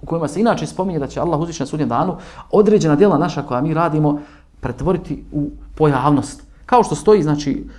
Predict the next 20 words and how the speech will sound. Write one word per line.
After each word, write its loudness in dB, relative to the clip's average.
u -8
predaji 2
za, -2
znači, -4
vezano 2
za -4
pre-, 0
preporuku 0
Resula -2
sallallahu -6
alejhi -4
ve -20
sellem, -4
e, -8
kada -2
je 0
rekao -2
Abdullahu 2
ibn 4
Burejdi, 0